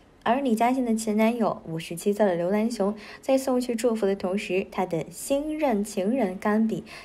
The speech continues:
也为他喜贴千金。不得不说，甘比的情商确定是大刘所有情人当中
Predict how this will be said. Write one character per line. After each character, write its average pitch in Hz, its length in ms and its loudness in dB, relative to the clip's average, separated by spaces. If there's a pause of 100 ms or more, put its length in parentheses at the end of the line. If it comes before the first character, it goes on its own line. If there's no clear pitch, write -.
也 170 120 2
为 175 160 0
他 196 160 -2
喜 220 160 -8
贴 175 160 -6
千 240 200 -4
金。 285 240 -2 (320)
不 196 80 0
得 226 160 2
不 185 120 -2
说， 233 320 0
甘 190 180 0
比 175 80 -6
的 160 100 -8
情 160 240 -6
商 214 240 2
确 269 320 0
定 214 320 0
是 180 240 0
大 180 220 -4
刘 165 160 0
所 180 160 0
有 170 80 2
情 165 180 -4
人 170 120 -2
当 202 200 0
中 226 200 0